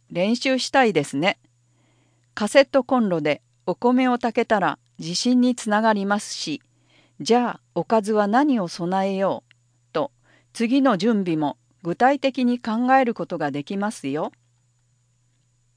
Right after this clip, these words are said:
食品以外の備蓄も。南海トラフ巨大地震などの大規模災害が発生した場合、物流や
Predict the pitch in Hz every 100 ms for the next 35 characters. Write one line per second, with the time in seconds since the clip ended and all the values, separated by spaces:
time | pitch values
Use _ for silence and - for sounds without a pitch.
0 | _ _ _ _ - 220 254 294 294 285
1 | 269 - 254 247 190 165 147 160 - -
2 | 165 160 160 _ _ _ _ _ _ _
3 | _ _ _ _ _ 175 208 262 254 247
4 | 240 240 226 196 165 151 _ _ 185 190
5 | 226 247 208 254 - 196 175 185 170 156
6 | 143 _ _ _ _ 214 233 262 254 240
7 | 233 254 247 196 165 151 151 - - 180
8 | 185 - 220 220 - 190 185 180 156 139
9 | - _ _ _ - _ - 175 - 254
10 | 233 240 220 196 185